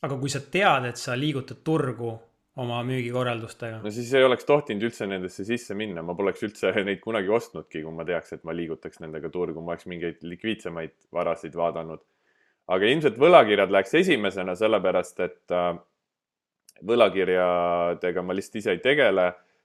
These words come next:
Speaker 2: Teiseks läheksid indeksid, kuna ma saan aru, et sul ei ole mingit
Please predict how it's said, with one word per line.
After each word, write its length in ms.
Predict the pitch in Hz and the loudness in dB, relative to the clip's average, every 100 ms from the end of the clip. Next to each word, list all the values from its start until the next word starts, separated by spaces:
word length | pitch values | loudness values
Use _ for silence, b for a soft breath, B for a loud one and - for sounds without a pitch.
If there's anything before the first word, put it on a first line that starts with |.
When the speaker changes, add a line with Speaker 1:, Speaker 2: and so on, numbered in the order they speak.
| _ | _
Speaker 2:
Teiseks 460 | 113 127 117 - | 4 4 2 0
läheksid 800 | 95 92 90 - 90 - _ - - _ _ _ 107 | 0 2 2 -4 -8 -8 _ -20 -20 _ _ _ -6
indeksid, 560 | 147 139 101 - 87 - | 2 4 4 2 -6 -4
kuna 180 | 90 90 | -6 -4
ma 80 | 90 | -4
saan 160 | 98 104 | 0 2
aru, 220 | 107 90 | 4 2
et 80 | 85 | 0
sul 240 | 98 90 | -4 0
ei 80 | 90 | 0
ole 220 | 90 87 87 | 2 0 -2
mingit 360 | 101 95 87 | -6 -4 -8